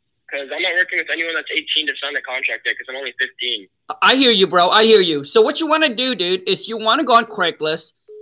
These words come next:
Speaker 2: Um, you wanna go on Craigslist. You wanna search for some, uh, local investors. Just type in "We Buy Houses" on Craigslist. There should be a bunch of investor, wholesaler, mostly wholesaler,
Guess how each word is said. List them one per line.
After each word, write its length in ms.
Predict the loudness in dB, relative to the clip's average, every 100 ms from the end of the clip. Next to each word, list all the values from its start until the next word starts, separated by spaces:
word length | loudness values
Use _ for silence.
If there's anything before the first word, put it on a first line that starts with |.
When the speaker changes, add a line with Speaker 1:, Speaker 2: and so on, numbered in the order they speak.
| -20 _ _ _ _
Speaker 2:
Um, 260 | 4 6 6
you 80 | 4
wanna 180 | 4 4
go 100 | 2
on 100 | 2
Craigslist. 440 | 0 0 -2 -2
You 60 | 0
wanna 220 | 0 2
search 300 | 2 2 0
for 140 | -6
some, 300 | -2 -4 -2 0
uh, 560 | 2 4 4 2 -2 -4
local 320 | 2 4 4 2
investors. 540 | 4 2 4 0 0
Just 220 | -2 -4
type 200 | -2 0
in 140 | 0 0
"We 120 | 2
Buy 200 | 2 4
Houses" 600 | 2 0 -2 -8 -10 _ _ _
on 140 | -4 0
Craigslist. 540 | -2 -2 -2 -6 -8 _ _ _ -2
There 100 | 0
should 220 | 0 0
be 100 | 2
a 60 | 2
bunch 260 | 2 0 2
of 80 |
investor, 480 | 2 4 2 2 -2
wholesaler, 580 | 0 2 2 2 2 2
mostly 420 | 2 2 2 -2
wholesaler, 640 | 0 0 2 0 0 -2